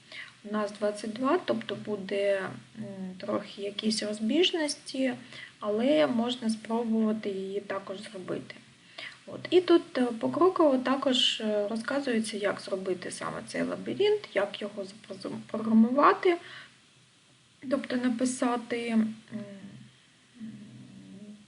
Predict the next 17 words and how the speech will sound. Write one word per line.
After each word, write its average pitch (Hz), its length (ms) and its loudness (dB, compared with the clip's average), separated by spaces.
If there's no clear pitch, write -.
перевірку, 214 640 -2
чи 226 220 0
дійсно 202 440 -2
ви 196 440 -6
проходите - 520 -4
лабіринт, 214 520 -2
чи - 120 0
ні, 220 240 -2
от 220 120 -8
і - 80 -12
так 226 160 -2
далі. - 280 -2
Тобто 226 180 -2
все 359 220 4
тут 311 280 2
покроково 226 540 -2
розписано. - 540 -4